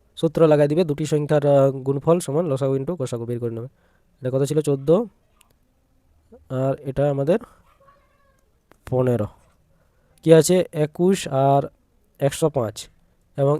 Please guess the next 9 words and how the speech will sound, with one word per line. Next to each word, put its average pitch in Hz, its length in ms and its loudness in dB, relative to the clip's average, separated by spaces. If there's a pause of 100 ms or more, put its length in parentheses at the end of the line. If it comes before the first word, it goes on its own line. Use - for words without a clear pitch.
এক্স 151 280 -2
এর 160 160 6
গসাগু 151 400 -2
ও 160 160 0
লসাগু 143 360 -2
যথাক্রমে 151 500 -2 (440)
সাত 139 340 2
এবং 175 240 4 (1000)
দুশো 147 340 4